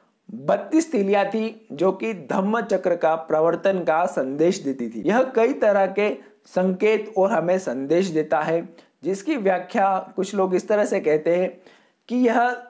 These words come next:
न्याय का प्रतीक है, कुछ लोग कहते हैं कि यह धर्म का प्रतीक है, परंतु दोस्तों, यह शांति का भी प्रतीक है। अब दोस्तों, शेरों के द्वारा शांति कैसे?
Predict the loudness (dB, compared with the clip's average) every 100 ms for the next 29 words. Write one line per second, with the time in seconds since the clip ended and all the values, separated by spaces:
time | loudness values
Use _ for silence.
0 | -12 -4 0 0 0 0 0 -2 -4 -6
1 | -10 -16 -20 _ _ -4 -2 2 0 2
2 | 0 2 2 0 -2 0 2 0 0 0
3 | 2 2 2 2 0 -2 -2 -6 -6 -18
4 | _ _ _ _ _ -2 0 2 0 0
5 | 0 2 2 0 0 0 0 0 2 2
6 | 0 -2 -4 -10 -10 -12 -14 _ -8 -6
7 | -6 -6 -8 -8 -8 2 4 4 2 2
8 | 2 2 2 -2 -4 -4 -4 -2 -4 -8